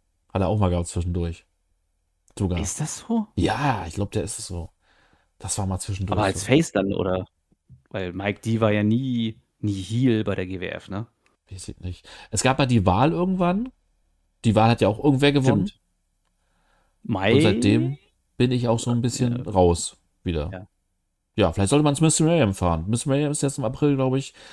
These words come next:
Speaker 1: Sollte man mal gucken vielleicht.
Speaker 2: Andrade ist wieder da.
Speaker 1: Denn Andrade ist ja dabei. Aber, ja, das werde ich mir wohl im Fernsehen angucken.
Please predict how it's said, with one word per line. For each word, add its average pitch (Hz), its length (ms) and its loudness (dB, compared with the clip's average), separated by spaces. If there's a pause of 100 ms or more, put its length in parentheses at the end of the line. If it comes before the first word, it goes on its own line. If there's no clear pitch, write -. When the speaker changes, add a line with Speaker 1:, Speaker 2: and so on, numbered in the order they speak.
(140)
Speaker 1:
Sollte 127 200 4
man 131 100 6
mal 117 60 4
gucken 151 260 -2
vielleicht. 135 360 0
Speaker 2:
Andrade 120 420 -2
ist 101 120 -6
wieder 101 140 -4
da. 90 160 -8
Speaker 1:
Denn 196 120 4
Andrade 110 640 2
ist 165 140 0
ja 156 120 6
dabei. 160 520 2 (720)
Aber, 98 600 0 (840)
ja, - 80 -10
das 80 120 -8
werde 95 100 2
ich 101 60 2
mir 104 80 6
wohl 101 80 6
im 92 80 2
Fernsehen 92 300 0
angucken. 80 440 -6